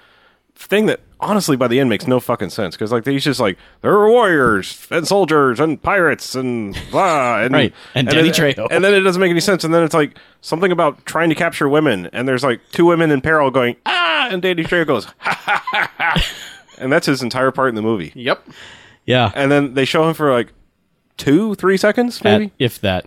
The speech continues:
Speaker 1: And he's, like, in a little tiny comic book panel, and then he never shows up again.
Speaker 2: Nope.
Speaker 3: I thought for sure he was the one who was gonna get off the boat with the staff later because
Speaker 1: Sure.
Speaker 3: they kept showing feet.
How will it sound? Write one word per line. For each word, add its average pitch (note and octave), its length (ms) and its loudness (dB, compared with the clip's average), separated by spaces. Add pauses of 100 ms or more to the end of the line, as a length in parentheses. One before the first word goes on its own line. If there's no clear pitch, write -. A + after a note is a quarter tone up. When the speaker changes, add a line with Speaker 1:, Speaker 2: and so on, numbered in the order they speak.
Speaker 1:
And D#3 120 0
he's, D3+ 100 2
like, D#3 120 2
in C3+ 160 0
a C#3+ 40 4
little D3 180 2
tiny C#3 200 -2
comic C3+ 280 -6
book D3 160 -8
panel, C#3+ 260 -4
and A2+ 180 -4
then A#2 420 -2
he A2+ 140 -10
never G#2+ 340 -6
shows B2 280 -8
up - 160 -14
again. G#2+ 480 -14 (100)
Speaker 2:
Nope. A#2 140 -6 (600)
Speaker 3:
I C3+ 100 -4
thought G3+ 160 -4
for D#3+ 80 -6
sure E3+ 200 0
he C#3+ 100 0
was C#3 140 -4
the C3+ 80 -4
one C3+ 80 -2
who B2+ 60 -8
was A2+ 120 -12
gonna A#2+ 180 -6
get B2 140 -2
off A#2 160 -4
the A#2+ 80 -12
boat A#2 320 -4
with - 120 -20
the - 60 -20
staff A2 440 -6
later A2 260 -6
because G#2 200 -14
Speaker 1:
Sure. A#2+ 120 -2
Speaker 3:
they F2 60 -4
kept - 220 -14
showing G#2 240 -10
feet. - 400 -8